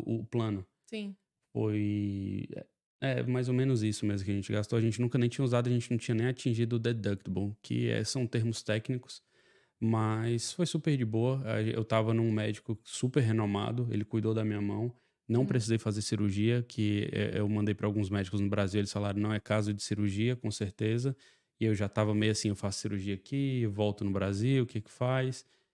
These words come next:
Speaker 1: E ele cons-, conseguiu corrigir minha mão, tá aqui, funcionando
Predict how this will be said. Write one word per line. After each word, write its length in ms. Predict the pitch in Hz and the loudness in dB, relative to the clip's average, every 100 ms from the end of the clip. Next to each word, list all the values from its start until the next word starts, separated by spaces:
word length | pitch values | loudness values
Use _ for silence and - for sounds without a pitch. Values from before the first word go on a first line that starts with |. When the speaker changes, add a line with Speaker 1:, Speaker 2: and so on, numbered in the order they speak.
| - | -4
Speaker 1:
E 480 | 127 135 143 156 180 | 2 2 2 0 -2
ele 240 | 151 139 139 | 0 2 0
cons-, 380 | - 135 120 - | 0 -2 -2 -2
conseguiu 340 | 139 135 123 | -2 0 0
corrigir 280 | 131 123 123 | 4 2 4
minha 120 | 127 | 2
mão, 240 | 120 135 165 | 2 2 0
tá 220 | - 113 | -2 -2
aqui, 360 | 113 131 170 - _ | -2 -2 -4 -6 _
funcionando 960 | 123 - 120 113 113 110 110 107 104 | -6 -4 -2 0 2 2 0 0 -4